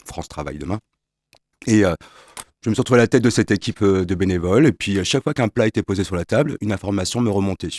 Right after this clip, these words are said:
sur un, une problématique sociale ou, euh, professionnelle, euh, l'absence d'accès au numérique. Il n'y a plus de service civique nulle part, il n'y a plus personne qui répond au téléphone. Bon, bah, beaucoup de personnes se retrouvent exclues. Et à chaque fois, on y répondait. Sincèrement, on arrive à répondre à des problématiques assez lourdes en moins de quarante-huit heures.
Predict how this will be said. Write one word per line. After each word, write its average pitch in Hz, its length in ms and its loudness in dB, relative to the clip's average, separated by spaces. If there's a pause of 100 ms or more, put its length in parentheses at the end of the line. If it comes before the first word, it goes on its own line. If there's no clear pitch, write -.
(140)
sur - 200 -18
un, 92 80 -10
une - 120 -14
problématique 90 480 -6
sociale 98 500 -4 (460)
ou, 90 180 -4
euh, 87 280 -4
professionnelle, 101 680 -2 (340)
euh, 90 120 -12
l'absence 107 420 -4
d'accès 98 300 -4
au 92 40 0
numérique. 110 440 -2
Il - 20 -2
n'y - 20 -2
a - 40 -6
plus 107 100 -6
de - 40 -10
service 98 280 -4
civique 107 380 -8
nulle 104 160 -2
part, 117 200 2
il 127 40 0
n'y 110 60 0
a - 20 -2
plus 101 120 -6
personne 101 300 -6
qui 104 100 -10
répond 98 240 -6
au 92 60 -6
téléphone. 113 520 -4
Bon, 87 120 -10
bah, 76 200 -10
beaucoup 101 220 -10
de - 60 -14
personnes 85 300 -10
se - 60 -18
retrouvent 90 220 -10
exclues. 107 300 -8 (420)
Et 120 60 4
à 123 40 4
chaque 120 140 -4
fois, 147 120 -2
on 156 40 6
y 139 60 6
répondait. 104 400 0 (300)
Sincèrement, 110 520 -2
on 127 80 2
arrive 101 240 -2
à 98 60 0
répondre 98 340 -2
à 95 60 -2
des 90 80 -4
problématiques 95 420 -6
assez 90 200 -8
lourdes 117 340 -4 (320)
en 87 80 -4
moins 104 240 2
de 113 100 2
quarante-huit 95 500 -4
heures. 80 100 -8